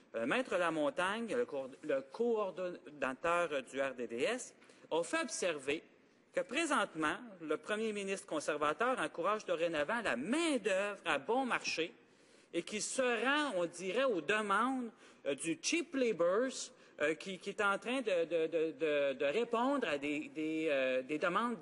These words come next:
de, de, euh, des grandes organisations patronales. C'est ce qu'il, euh, observait. Euh, Maître Lamontagne a aussi dénoncé les changements au système d'appel des décisions. Ça, Monsieur le Président, c'est très grave, parce que ça va devenir beaucoup moins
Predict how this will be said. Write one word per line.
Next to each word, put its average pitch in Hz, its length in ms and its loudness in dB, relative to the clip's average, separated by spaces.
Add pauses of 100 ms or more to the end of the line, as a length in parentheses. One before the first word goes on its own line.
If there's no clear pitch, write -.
de, 147 180 2
de, 135 400 2 (400)
euh, 135 340 2
des 147 200 -2
grandes 208 300 2
organisations 160 580 0
patronales. 143 720 0 (240)
C'est 180 280 0
ce - 100 0
qu'il, 247 160 2
euh, 175 420 0
observait. 127 640 0 (1200)
Euh, 127 100 2
Maître 269 280 2
Lamontagne 220 520 2
a 196 60 4
aussi 190 200 -2
dénoncé 202 500 0
les 180 200 -2
changements 180 520 0
au 196 120 -2
système 247 540 -2 (120)
d'appel 294 640 0
des 165 160 0
décisions. 170 640 -2 (520)
Ça, 294 160 -4
Monsieur 254 220 0
le - 40 -20
Président, 202 340 0
c'est 240 220 -2
très 240 240 0
grave, 175 380 2 (400)
parce 170 140 -2
que - 60 -10
ça 226 100 2
va 220 80 2
devenir 226 320 2
beaucoup 311 460 0
moins 277 340 4